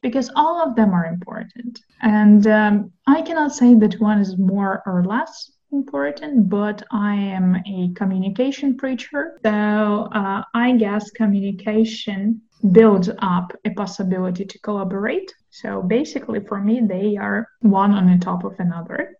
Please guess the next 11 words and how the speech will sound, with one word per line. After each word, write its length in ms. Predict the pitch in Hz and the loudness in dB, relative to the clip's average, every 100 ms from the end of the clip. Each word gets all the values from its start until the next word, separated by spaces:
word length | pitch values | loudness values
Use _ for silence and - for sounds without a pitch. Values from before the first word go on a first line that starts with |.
| _ | _
And, 580 | 208 190 190 190 190 185 | -6 -4 -2 0 0 0
uh, 260 | 190 190 196 196 - _ - _ _ _ | 0 0 -2 -6 -16 _ -20 _ _ _
yeah, 360 | 233 208 185 190 | 4 6 6 4
we 400 | 202 214 208 220 | 2 4 4 4
had 240 | 226 214 | 4 4
a 40 | |
very 280 | 202 196 202 | 4 2 2
interesting, 760 | 196 196 190 185 - 190 185 180 | 2 0 -2 -6 -8 -4 2 4
uh, 220 | 185 202 - - | 2 -2 -10 -8
case, 720 | - 214 349 - - - - | 0 2 2 -2 -8 -14 -14
uh, 840 | - - 202 196 196 190 185 185 | -8 -2 0 0 -2 -2 -2 -2